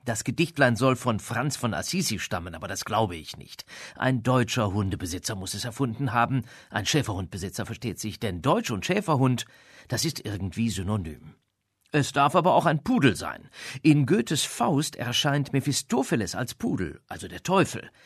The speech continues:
Das darf aber nicht als Herabsetzung des Pudels als solchem missverstanden werden. Der Philosoph Arthur Schopenhauer hatte einen Pudel als ständigen Begleiter. Alle paar Jahre musste der Pudel erneuert werden. Er hieß aber immer Butz.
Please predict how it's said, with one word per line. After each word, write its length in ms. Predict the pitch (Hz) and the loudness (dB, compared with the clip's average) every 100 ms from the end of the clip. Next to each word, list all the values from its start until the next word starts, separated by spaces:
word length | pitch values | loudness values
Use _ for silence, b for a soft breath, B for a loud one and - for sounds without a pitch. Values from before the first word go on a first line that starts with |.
| B B | B B
Das 180 | 165 165 | -2 0
darf 180 | - 240 | 0 2
aber 160 | 220 208 | 2 2
nicht 280 | 240 - | 0 0
als 200 | 226 220 | -2 0
Herabsetzung 640 | 175 143 175 - 156 131 123 | 2 4 2 0 -2 0 -2
des 160 | 113 | -2
Pudels 360 | - 151 135 123 | -2 0 0 0
als 180 | 117 110 | 0 4
solchem 380 | 170 151 117 104 | 6 6 4 0
missverstanden 640 | 90 90 - - 101 - | -2 -6 -8 -10 -10 -14
werden. 420 | - - - - - | -14 -16 -18 -20 -10
Der 160 | - 127 | -4 -2
Philosoph 400 | 175 190 220 220 | 0 2 2 2
Arthur 280 | 190 175 156 | 2 2 2
Schopenhauer 680 | 247 233 185 135 156 196 202 B B | 0 0 4 6 6 6 2 B B
hatte 240 | 160 165 - | 0 2 2
einen 260 | 185 185 | 2 0
Pudel 420 | - 156 104 117 139 | 0 0 2 2 2
als 180 | 165 | 0
ständigen 440 | - 127 110 123 131 | 0 0 2 0 0
Begleiter. 540 | 151 202 226 - - - _ _ _ _ | 0 -2 -4 -6 -8 -12 _ _ _ _
Alle 300 | 165 190 - | 0 2 2
paar 240 | - 101 | 0 -2
Jahre 400 | 92 95 104 135 | 0 0 2 4
musste 380 | 127 113 - 139 | 4 4 2 -2
der 100 | 156 | -2
Pudel 360 | 143 113 104 120 | -2 -4 -2 0
erneuert 480 | 135 120 80 80 - | 2 2 0 -10 -18
werden. 340 | - - - - | -18 -18 -14 -6
Er 100 | 107 | -2
hieß 220 | 120 - | -2 -4
aber 220 | - - | -8 -8
immer 180 | 120 180 | -4 -2
Butz. 420 | 151 160 - - | 0 0 -2 -10